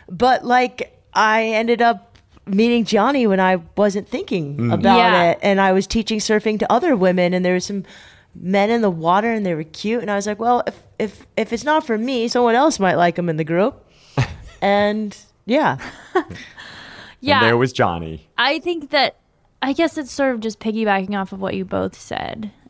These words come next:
Speaker 3: is kind of following your own passion and whatever's feels good for you, and not focusing so much on, like, finding the one and realizing that it's not gonna fit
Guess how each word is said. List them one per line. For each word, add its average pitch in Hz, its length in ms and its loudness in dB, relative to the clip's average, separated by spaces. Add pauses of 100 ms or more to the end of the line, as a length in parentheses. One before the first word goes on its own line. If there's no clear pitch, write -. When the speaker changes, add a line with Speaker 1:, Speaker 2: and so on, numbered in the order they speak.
(140)
Speaker 3:
is 220 200 0
kind 220 360 0
of 202 300 -2 (260)
following 202 540 0
your 196 220 -2
own 180 480 -2 (260)
passion 208 600 -2
and 202 180 -2
whatever's 180 600 -4 (500)
feels 185 300 0
good 180 180 -4
for 190 120 -6
you, 175 580 -2
and 202 220 4
not 202 340 4 (420)
focusing 190 600 -2
so - 460 0
much 175 460 -6
on, 180 260 -6
like, 185 260 -8
finding 170 840 -4 (300)
the 175 200 0
one - 580 -6 (360)
and 208 300 2
realizing 226 580 2
that 214 140 -2
it's 214 140 -4
not 277 300 0
gonna 226 200 -2
fit 214 540 -2